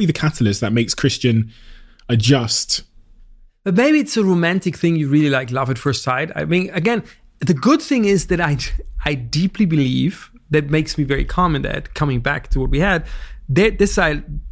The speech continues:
Speaker 2: I deeply believe it's gonna come at the right time. And I know that I'm sort of enough open for it because it's the same, like, with business ideas or the same with other stuff in my life.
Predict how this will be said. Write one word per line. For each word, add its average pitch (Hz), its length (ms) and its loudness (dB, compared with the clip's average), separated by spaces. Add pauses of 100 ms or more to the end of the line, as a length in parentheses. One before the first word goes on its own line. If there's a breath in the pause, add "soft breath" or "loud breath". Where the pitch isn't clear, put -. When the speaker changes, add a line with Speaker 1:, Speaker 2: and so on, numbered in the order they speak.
(340)
Speaker 2:
I 165 100 -2
deeply 220 300 4
believe 160 280 2
it's - 200 -6
gonna 190 340 0
come 156 260 -2
at 131 100 -2
the 131 80 -4
right 123 260 -2
time. 143 500 -6 (460 soft breath)
And 151 240 0
I 147 80 0
know 175 360 2
that 170 140 2
I'm 143 200 0
sort 139 220 0
of 123 180 -2 (300)
enough 143 400 2
open 156 280 0
for 175 140 2
it 190 80 2
because 151 220 2
it's 147 160 -2
the 123 60 -4
same, 151 340 0
like, 131 180 -4
with 127 200 -8
business 131 300 2
ideas 123 460 -4
or - 80 -6
the 120 140 -4
same 131 280 -4
with 123 160 -4
other 165 240 -2
stuff - 300 -4
in 123 60 -2
my 127 80 -4
life. 151 560 -6